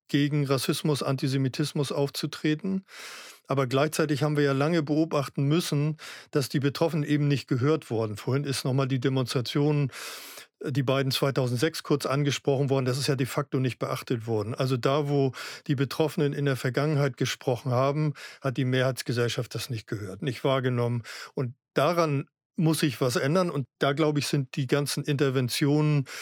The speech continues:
der Initiativen, ob das jetzt in Hanau ist oder ob das die Möllner Rede im Exil ist oder von vielen anderen, das ist sozusagen der starke Beitrag, der dort geleistet wird. Und dann ist es im Prinzip die Aufgabe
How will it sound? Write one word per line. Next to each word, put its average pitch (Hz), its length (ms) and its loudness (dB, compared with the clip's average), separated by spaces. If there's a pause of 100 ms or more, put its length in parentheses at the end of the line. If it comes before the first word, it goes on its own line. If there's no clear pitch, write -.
(380)
der 139 120 2
Initiativen, 143 800 0
ob 139 140 -6
das 131 200 0
jetzt 135 160 0
in 131 220 0
Hanau 127 340 2
ist - 200 -6
oder 135 240 0
ob - 100 -6
das 131 200 0
die 127 120 0
Möllner 135 320 2
Rede 131 220 2
im 131 120 2
Exil 143 480 0
ist 123 160 -2
oder 151 180 2
von 143 220 0
vielen 139 240 0
anderen, 131 320 0 (380)
das 151 200 0
ist - 200 -2
sozusagen 143 580 2
der 143 160 4
starke 139 440 0
Beitrag, 131 580 0
der 127 280 2 (120)
dort 131 240 2
geleistet 127 600 0
wird. 101 200 -4
Und 117 180 -6
dann 131 220 0
ist - 180 -2
es 135 220 -2 (400)
im 139 140 0
Prinzip 127 480 -4
die 127 360 0 (380)
Aufgabe 131 760 0